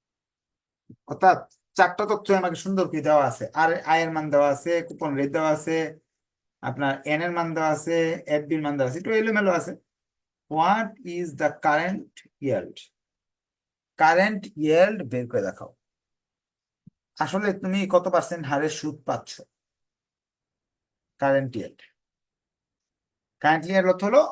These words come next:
ও বলতেছে তো তারা হলো নয় পার্সেন্ট সুদ দিবে, কিন্তু বাস্তবে নয় পার্সেন্ট পাবো না যদি কিনতে যাই এটা। কিনি যদি এটা নয় পার্সেন্ট পাবো না। কারেন্ট ইয়েল্ডের সূত্র আমাকে জানতে হবে।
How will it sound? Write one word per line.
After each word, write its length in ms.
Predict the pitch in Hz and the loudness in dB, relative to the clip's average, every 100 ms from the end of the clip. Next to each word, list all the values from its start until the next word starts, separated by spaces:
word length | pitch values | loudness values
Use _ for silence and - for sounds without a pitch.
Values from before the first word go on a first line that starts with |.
| - _ _ _ _ _ _ _ _ _ 208 | -4 _ _ _ _ _ _ _ _ _ -2
ও 20 | 247 170 | -2 0
বলতেছে 340 | 202 220 220 196 | 0 2 0 -2
তো 40 | 220 | 0
তারা 160 | 247 247 | 4 4
হলো 160 | 247 240 226 233 | 6 4 4 0
নয় 160 | 202 226 | 2 4
পার্সেন্ট 260 | 214 196 202 - | 2 0 -4 -6
সুদ 120 | 202 165 | -8 0
দিবে, 140 | 156 | 0
কিন্তু 140 | 151 170 | 0 2
বাস্তবে 280 | 190 185 214 202 | 4 4 2 2
নয় 120 | 185 196 196 180 180 170 | 0 0 -2 -6 -2 0
পার্সেন্ট 280 | 170 180 156 | 0 -2 2
পাবো 140 | 185 165 | 4 4
না 60 | 147 | 0
যদি 120 | 156 151 | -6 -4
কিনতে 220 | 196 190 185 | -4 -2 2
যাই 120 | 139 127 | 2 2
এটা। 140 | - - _ _ _ _ _ _ _ _ _ _ _ _ _ _ _ _ _ _ _ | -2 -6 _ _ _ _ _ _ _ _ _ _ _ _ _ _ _ _ _ _ _
কিনি 200 | 185 196 196 | -4 -2 0
যদি 120 | 220 240 | 2 4
এটা 140 | 220 269 - - 165 180 | 4 2 -2 -10 -4 2
নয় 140 | 196 | 2
পার্সেন্ট 300 | 180 - 180 170 | 2 -2 -4 0
পাবো 180 | 139 110 | 0 0
না। 60 | - - _ _ _ _ _ _ _ _ _ _ _ | -8 -16 _ _ _ _ _ _ _ _ _ _ _
কারেন্ট 360 | 156 175 226 208 - 180 | 4 4 4 0 -4 2
ইয়েল্ডের 320 | 170 175 180 | 2 2 -4
সূত্র 160 | - 190 - | -8 -4 -2
আমাকে 200 | 135 190 - _ _ _ - 143 | -2 -6 -10 _ _ _ -10 -4
জানতে 220 | 156 127 | -4 -4
হবে। 140 | 90 | -8